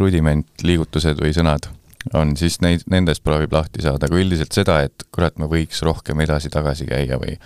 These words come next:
ma võiks rohkem kuidagi tähelepanu, seda ma pigem ei tee, vaid tuleb nagu loomulikult.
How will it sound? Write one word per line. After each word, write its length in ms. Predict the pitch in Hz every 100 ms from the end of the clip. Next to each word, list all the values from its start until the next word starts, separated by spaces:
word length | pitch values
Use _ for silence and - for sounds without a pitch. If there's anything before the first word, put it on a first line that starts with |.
| - - - _
ma 100 | -
võiks 280 | 71 73 -
rohkem 360 | 80 71 - 71
kuidagi 320 | 73 71 71
tähelepanu, 640 | 71 73 73 71 67 73 71 -
seda 280 | 85 76 71
ma 120 | 67
pigem 440 | 64 - 80 71 69
ei 80 |
tee, 180 | 71 71
vaid 160 | 69 67 -
tuleb 240 | - 73 71
nagu 160 | 71 73
loomulikult. 680 | 76 73 64 - - -